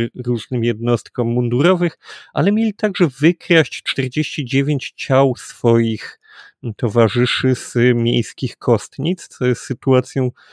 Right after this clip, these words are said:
dość zagadkową, nie została tutaj rozwinięta w tych informacjach. Nie do końca, prawdę mówiąc, jestem w stanie w tej chwili powiedzieć, mm, jaki jest sens tej informacji.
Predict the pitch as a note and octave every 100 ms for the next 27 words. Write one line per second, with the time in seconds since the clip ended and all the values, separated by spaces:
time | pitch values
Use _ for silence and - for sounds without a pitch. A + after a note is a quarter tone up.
0 | - _ - F3+ G#3 - F3+ D#3 - F3
1 | E3 D3+ D3 D3+ C#3 C#3+ - F3+ F3 C#3+
2 | - - C3+ B2 B2+ A#2 D3 F#3+ A3 F#3+
3 | F#3 - - - C3+ - B2 A#2 C#3 -
4 | G#3+ G#3+ - - - - - - C3+ C3+
5 | B2+ - C3 B2 B2 - A#2 A2 B2 C3+
6 | C3 A#2 C3+ - B2+ - G3+ E3+ - B2
7 | - B2+ - A#2+ C3 A#2+ A#2+ - - -
8 | _ _ - A#2+ A#2+ B2+ B2+ B2+ B2+ B2
9 | _ _ _ _ - B2 A#2+ - C3 A2+
10 | - - - - G3 C3+ - A#2 A2 -
11 | A2 A2+ A2 - - A3